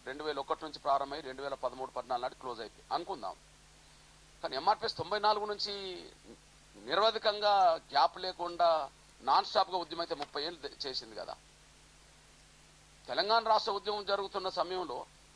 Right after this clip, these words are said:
ప్రతి సంఘం, ప్రతి పార్టీ, ప్రతి వ్యక్తి నువ్వు అటా ఇటా తెలుసుకున్నది. ప్రతి సంఘం, ప్రతి పార్టీ, ప్రతి వ్యక్తి నువ్వు అటా ఇటా తెలుసుకున్నారు.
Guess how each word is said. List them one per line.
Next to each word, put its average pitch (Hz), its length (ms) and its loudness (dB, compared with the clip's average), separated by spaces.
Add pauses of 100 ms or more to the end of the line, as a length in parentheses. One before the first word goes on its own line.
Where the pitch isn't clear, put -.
(560)
ప్రతి 151 220 -4
సంఘం, 180 480 0
ప్రతి 151 260 -6
పార్టీ, 175 420 2
ప్రతి 170 240 -10
వ్యక్తి 160 300 -6
నువ్వు 170 160 0
అటా 196 180 2
ఇటా 190 180 -4
తెలుసుకున్నది. - 540 -6 (1500)
ప్రతి 135 200 -10
సంఘం, 170 460 0 (160)
ప్రతి 139 200 -6
పార్టీ, 170 460 2
ప్రతి 147 280 -8
వ్యక్తి 151 380 -6 (760)
నువ్వు 165 160 4
అటా 214 200 6
ఇటా 208 260 2
తెలుసుకున్నారు. 208 560 -4